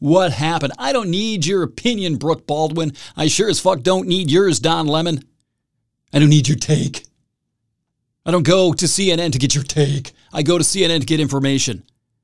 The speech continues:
I don't need analysis,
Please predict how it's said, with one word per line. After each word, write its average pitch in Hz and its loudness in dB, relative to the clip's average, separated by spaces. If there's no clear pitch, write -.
I 156 -2
don't 160 2
need 185 -2
analysis, 143 -6